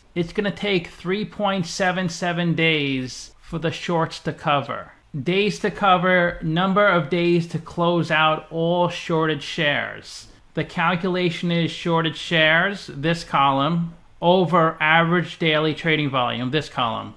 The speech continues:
So three point nine million over one million. If the number is greater than ten, that could be an indication of a short squeeze.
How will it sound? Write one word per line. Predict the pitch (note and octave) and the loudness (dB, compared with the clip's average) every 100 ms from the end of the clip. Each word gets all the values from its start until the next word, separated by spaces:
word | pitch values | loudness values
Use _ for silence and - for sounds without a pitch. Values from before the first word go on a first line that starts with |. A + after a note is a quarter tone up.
| _ | _
So | - D3 | -12 -10
three | - E3+ E3+ | -4 -2 -2
point | F3+ F#3 E3+ | 0 0 2
nine | D#3+ D#3+ D#3+ | 2 2 0
million | D#3+ D#3 D3+ | 0 -2 -2
over | C#3+ C#3 C#3 | -4 -4 -2
one | C3+ D3 C3+ | 0 0 0
million. | B2+ A#2 A2 - - - - | -2 -4 -8 -12 -18 -16 -6
If | E3 | -2
the | F#3+ | 2
number | F#3 G3+ G#3 G#3+ | 4 4 6 6
is | G3+ | 4
greater | - F#3+ G3+ G3 | 4 0 2 2
than | F#3 E3+ | 0 -2
ten, | E3 G3 F#3 D#3 D3+ C#3+ C3 _ - | -4 -2 0 0 0 -4 -6 _ -12
that | D3 E3+ F3 - | -2 0 0 0
could | G#3 F3+ | 0 2
be | G3 F#3+ | 2 2
an | F#3+ | 0
indication | F3+ E3+ E3 F3 E3+ E3 E3+ | 0 0 -2 -2 -2 -2 -4
of | C#3+ | -4
a | |
short | C#3 - E3 D#3+ | -6 -4 -2 -2
squeeze. | - - A#2+ A2 A2 - - | -6 -10 -10 -10 -16 -20 -20